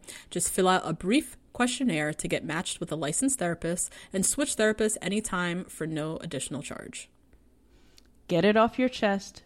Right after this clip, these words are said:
Speaker 2: with BetterHelp. Visit betterhelp dot com slash two B G one R today to get ten percent off your first month. That's BetterHelp,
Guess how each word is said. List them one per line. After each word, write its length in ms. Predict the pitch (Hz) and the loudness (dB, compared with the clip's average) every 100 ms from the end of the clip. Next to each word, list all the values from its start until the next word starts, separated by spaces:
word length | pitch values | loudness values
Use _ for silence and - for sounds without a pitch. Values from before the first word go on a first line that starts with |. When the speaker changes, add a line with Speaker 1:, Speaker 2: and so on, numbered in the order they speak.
| - | -6
Speaker 2:
with 240 | 165 - | -6 -4
BetterHelp. 480 | 147 120 110 127 117 - - _ _ _ - | -2 -2 -2 -6 -12 -16 -20 _ _ _ -4
Visit 480 | 165 160 156 - - | -2 0 -2 -6 -4
betterhelp 680 | 147 160 226 226 196 190 233 - - | 0 2 2 0 0 0 -4 -14 -10
dot 320 | 165 165 - | 0 0 0
com 500 | - 165 156 156 175 - | -2 0 2 0 -4 -10
slash 640 | - - 151 143 139 - - | -18 -4 -2 -2 -4 -10 -12
two 340 | - 208 208 233 | -6 -2 -2 -2
B 360 | 196 180 175 160 | -4 -4 -2 -6
G 420 | 143 147 147 175 - | -2 -2 -2 -4 -2
one 320 | 147 165 220 | 2 4 4
R 400 | 160 143 143 160 - | 2 2 0 -4 -4
today 500 | 214 170 139 139 151 - - - | -2 2 0 -2 -6 -14 -20 -4
to 120 | 156 | -2
get 200 | 135 - | -2 -4
ten 260 | - 165 | 0 2
percent 320 | 185 233 240 202 | 2 0 2 4
off 240 | 185 - | 2 2
your 100 | 147 | -6
first 440 | - 139 151 - | -4 -4 -4 -2
month. 320 | 139 - - - - _ - - | -4 -4 -12 -18 -20 _ -12 0
That's 260 | 143 - | 0 0
BetterHelp, 1000 | 143 160 165 180 196 - - 170 - - | -2 2 4 4 0 -4 -4 -2 -2 -6